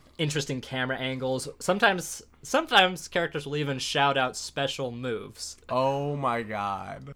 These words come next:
Speaker 1: And I find that to be fucking hilarious.
Speaker 2: Special moves. I,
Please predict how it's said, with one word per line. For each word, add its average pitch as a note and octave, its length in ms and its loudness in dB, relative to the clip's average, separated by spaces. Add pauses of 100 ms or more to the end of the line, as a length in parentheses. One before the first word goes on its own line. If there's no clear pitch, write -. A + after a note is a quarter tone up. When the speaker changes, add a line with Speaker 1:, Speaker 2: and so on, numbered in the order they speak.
(140)
Speaker 1:
And D#3 220 2
I D#3+ 120 8
find D#3+ 260 6
that D3+ 100 4
to D3+ 80 -2
be C#3 100 0
fucking B2 360 -2
hilarious. G#2+ 520 -4
Speaker 2:
Special G#3 760 0
moves. D3 680 -2 (140)
I, E3+ 200 0